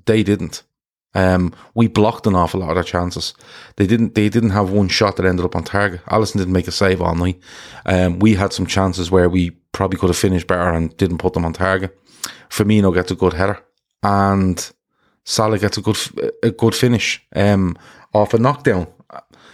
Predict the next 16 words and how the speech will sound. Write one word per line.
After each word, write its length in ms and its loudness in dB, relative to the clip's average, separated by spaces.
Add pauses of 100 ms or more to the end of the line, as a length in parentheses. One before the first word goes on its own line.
(1300)
But 160 0
when 120 6
you 80 4
go 140 6
away 240 4
in 80 4
Europe, 300 4
regardless 360 0
of 60 -2
who 60 0
you 60 2
are, 160 2
you 120 -4
stay 240 0
solid. 400 -2 (560)
You 580 2